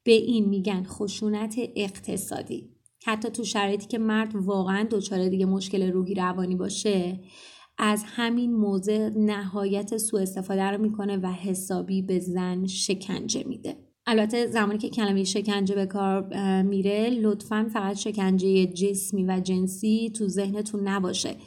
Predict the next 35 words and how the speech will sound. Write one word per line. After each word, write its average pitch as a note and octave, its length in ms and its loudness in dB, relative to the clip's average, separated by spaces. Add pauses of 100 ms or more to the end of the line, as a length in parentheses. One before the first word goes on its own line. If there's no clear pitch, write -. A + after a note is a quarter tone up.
(240)
خیلی A3+ 280 2
موارد F#3+ 400 4
روحی F#3+ 380 0
هم A3 260 0
جزو G#3+ 520 2
شکنجه F#3 640 2
ها G3+ 140 4
محسوب G3 500 0
می‌شه F#3 280 0
که G3+ 140 -6
حالا F#3+ 200 2
جلوتر F#3 540 2
داریم F#3 280 2
می‌گیم F#3 240 4
از F#3+ 200 0
خشونت F#3 600 0
می‌گیم، G#3 280 2
ناخودآگاه G3+ 560 0
خودتون A3 440 -2
متوجه F#3+ 600 -4
می‌شید. - 380 -10 (360)
مثلاً G#3+ 920 0
خیلی C4 460 2
از A#3 200 0
زنها G#3+ 380 -2
هستن A#3 340 -4
که A3 120 -4
متاسفانه G#3 680 -2
برای G#3+ 220 0
حتی A#3 280 -4
خرید G3+ 520 -2
کردن G3 460 -2
لوازم G#3+ 720 2
واجب G3 520 0
خودشون، G3 600 -2